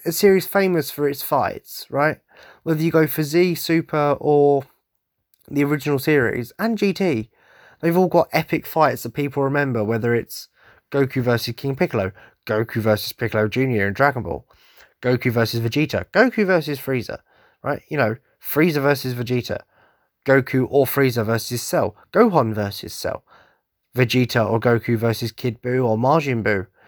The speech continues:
right? Versus the Shadow Dragons, Goku versus Jiren,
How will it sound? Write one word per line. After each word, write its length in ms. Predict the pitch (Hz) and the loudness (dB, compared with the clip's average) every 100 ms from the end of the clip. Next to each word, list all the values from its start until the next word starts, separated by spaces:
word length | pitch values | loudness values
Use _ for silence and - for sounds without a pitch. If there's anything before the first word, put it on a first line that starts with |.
| _ _ | _ _
right? 240 | 156 - _ _ _ _ _ _ _ _ | 0 0 _ _ _ _ _ _ _ _
Versus 440 | 147 151 175 - 147 | -6 2 2 2 -4
the 100 | 156 | -4
Shadow 320 | - 180 123 | 0 2 2
Dragons, 500 | 107 98 90 82 - _ _ _ _ _ _ _ | 2 -2 -6 -14 -18 _ _ _ _ _ _ _
Goku 360 | 196 196 - | 2 4 2
versus 340 | 170 170 160 160 | 2 2 0 -4
Jiren, 460 | 196 202 127 104 | 2 2 2 -2